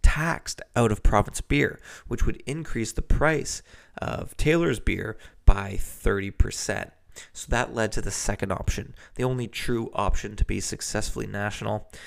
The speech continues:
and that was to have physical presence in those specific areas, which meant having to buy several properties on the West Coast.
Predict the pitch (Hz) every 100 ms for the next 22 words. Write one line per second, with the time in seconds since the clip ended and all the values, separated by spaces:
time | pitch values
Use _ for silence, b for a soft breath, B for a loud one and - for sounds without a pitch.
0 | B B 101 92 98 113 117 117 110 110
1 | 95 95 - - 110 - 127 - 104 104
2 | 98 - - B B B B 98 95 165
3 | - - - - 123 101 - - 113 110
4 | - - - 143 139 - - - _ -
5 | _ _ _ _ _ _ _ - 117 110
6 | - 110 107 107 b b b - - 165
7 | 139 104 113 110 110 - - 107 - -
8 | 104 98 110 101 98 - - - - -
9 | - - - - 175 -